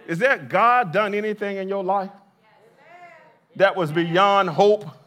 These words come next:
Y'all, we're here because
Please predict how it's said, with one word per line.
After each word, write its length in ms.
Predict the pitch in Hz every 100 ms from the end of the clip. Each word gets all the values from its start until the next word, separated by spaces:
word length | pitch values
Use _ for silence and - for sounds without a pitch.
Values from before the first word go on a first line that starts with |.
| _ - - - 381 359 349 - - 359 - - - -
Y'all, 220 | 233 220
we're 240 | 311 285
here 460 | 175 277 349 214 117 - - _ -
because 360 | 226 269 240